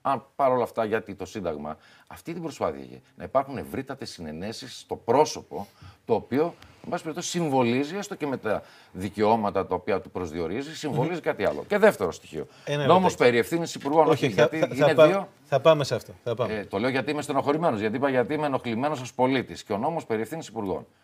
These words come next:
Speaker 1: Ωραία. Συμφωνήσαμε για την αποσβεστική, ε, προθεσμία. Πρέπει να είναι όλοι ισότιμοι, όλοι, με όλους τους πολίτες. Δεν μπορεί οι μισοί υπουργοί, οποιοδήποτε άλλο, οι βουλευτές να εξαιρούνται. Όμως, όταν βάλαμε και είπαμε να μπει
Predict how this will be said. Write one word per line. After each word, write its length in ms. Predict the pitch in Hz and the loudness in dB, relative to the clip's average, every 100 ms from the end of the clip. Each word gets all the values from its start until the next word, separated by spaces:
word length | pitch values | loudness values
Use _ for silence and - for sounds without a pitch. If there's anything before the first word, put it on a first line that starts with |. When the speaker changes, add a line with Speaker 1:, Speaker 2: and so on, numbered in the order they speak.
| _ | _
Speaker 1:
Ωραία. 380 | - 80 82 60 _ _ _ _ _ _ _ | -4 -4 -4 -8 _ _ _ _ _ _ _
Συμφωνήσαμε 540 | - 90 101 117 127 | -12 -8 -6 -4 -2
για 80 | 117 | -2
την 100 | 110 | -4
αποσβεστική, 720 | 110 113 110 - 90 127 120 - 107 107 107 | -6 -6 -8 -10 -10 -10 -10 -14 -12 -10 -10
ε, 40 | |
προθεσμία. 560 | 107 104 104 104 82 85 - | -10 -8 -6 -4 -6 -8 -4
Πρέπει 240 | 120 110 | -4 0
να 120 | 110 | -2
είναι 140 | 113 104 | 0 0
όλοι 160 | 127 | -2
ισότιμοι, 560 | 113 113 113 127 135 135 _ _ _ | -2 -2 -2 -4 -10 -12 _ _ _
όλοι, 340 | - 135 120 - | 0 0 -2 -6
με 80 | 110 | -2
όλους 140 | 135 | -2
τους 100 | - | -4
πολίτες. 460 | - 160 110 76 - | -2 -2 -2 -8 -8
Δεν 100 | 107 | -4
μπορεί 220 | 104 98 | -2 -2
οι 60 | 98 | -4
μισοί 240 | 95 90 | -6 -8
υπουργοί, 360 | 101 101 82 104 | -8 -8 -6 -6
οποιοδήποτε 460 | 87 92 98 98 98 | -6 -6 -6 0 0
άλλο, 160 | 101 | 0
οι 80 | 104 | -4
βουλευτές 580 | 95 101 90 98 90 - - - - | -4 -6 -4 -4 -4 -8 -20 -20 -6
να 120 | 110 | -4
εξαιρούνται. 540 | 107 - 104 90 69 - _ _ _ _ _ - | -4 -2 -2 -2 -8 -18 _ _ _ _ _ -8
Όμως, 300 | 131 143 131 | -6 -6 -6
όταν 220 | 127 113 | -4 2
βάλαμε 360 | 117 113 98 | 2 2 -2
και 120 | 80 101 | -6 -6
είπαμε 320 | - 98 87 | -4 -4 -4
να 120 | 85 | -6
μπει 440 | 73 117 107 67 | -6 -6 -6 -8